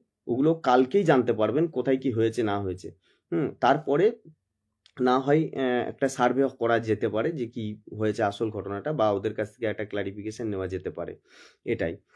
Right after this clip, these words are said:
ঠিক আছে, কালকে দেখা যাক। আর পরশুদিন অবশ্যই দেখা যাবে। আর, আহ, আবারও বলছি, ফ্রেশার বন্ধুদেরকে বলছি, যারা, উম, আমাদের বন্ধু বা আমাদের অনেক স্টুডেন্ট অনেকেই আছে, তাদেরকে একটা কথাই বলছি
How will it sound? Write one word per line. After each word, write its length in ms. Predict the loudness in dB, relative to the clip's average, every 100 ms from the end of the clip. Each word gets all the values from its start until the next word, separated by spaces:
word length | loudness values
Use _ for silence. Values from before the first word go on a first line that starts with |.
| -16 -16 _ _ _ _ _ _ _ _ _ _ _ -10 6
ঠিক 160 | 10
আছে, 200 | 10 10
কালকে 380 | 8 8 8 6
দেখা 280 | 6 6 8
যাক। 280 | 8 4 2
আর 160 | 2 2
পরশুদিন 540 | 2 0 2 2 2 -2 0
অবশ্যই 600 | 2 2 2 0 0 -4 -2
দেখা 320 | 2 4 6
যাবে। 340 | 6 6 4 2 _ -20 -2
আর, 180 | 2 2
আহ, 480 | 2 _ 0 2 4
আবারও 300 | 6 6 6
বলছি, 340 | 4 2 -2
ফ্রেশার 400 | 2 2 6 4
বন্ধুদেরকে 640 | 4 2 2 2 0 0 0
বলছি, 380 | 2 0 -2 0
যারা, 460 | 2 4 2 -2 _ -16
উম, 180 | -16 -16 _ _ _ -6
আমাদের 360 | -2 2 2
বন্ধু 600 | 4 4 4 0 -2 -6 _ _ -6
বা 300 | 2 4 4
আমাদের 340 | 2 0 0
অনেক 280 | 0 -2 -6
স্টুডেন্ট 460 | -8 -4 2 4 4
অনেকেই 360 | 2 4 6
আছে, 300 | 6 2 -4 -4 _ _
তাদেরকে 360 | 0 0 0 0
একটা 260 | 0 0 -4
কথাই 200 | -2 -2
বলছি 480 | 0 0 0 -6